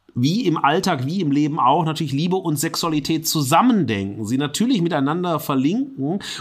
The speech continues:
und dann erlebt man aber Ernüchterungen, Standardsituationen, Spielregeln,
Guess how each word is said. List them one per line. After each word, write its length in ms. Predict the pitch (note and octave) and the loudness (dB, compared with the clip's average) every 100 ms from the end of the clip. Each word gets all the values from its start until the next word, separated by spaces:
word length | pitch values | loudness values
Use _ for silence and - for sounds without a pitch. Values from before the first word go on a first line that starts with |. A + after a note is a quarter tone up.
| - | -2
und 220 | D#3 C3+ | 0 2
dann 240 | C#3 A3+ C4+ | 2 2 0
erlebt 420 | F3+ E3 C4 - | 0 0 -2 -6
man 140 | F#3 | -2
aber 420 | - D#3+ E3 - | 0 0 -2 -2
Ernüchterungen, 960 | C#3+ C#3 F3+ A3+ - F#3 D#3+ D#3+ D#3+ D3 | 0 4 4 2 0 -2 0 -2 -2 -2
Standardsituationen, 1200 | - D#3 G3+ F#3 D3 D3+ D#3 C#3+ - D#3 D3 C#3+ | 0 0 2 0 0 -2 -2 -4 -2 -2 -2 -2
Spielregeln, 960 | - - G3+ C4 G3 C#3 A2 A#2 D#3 | -4 -2 2 4 4 2 2 0 -2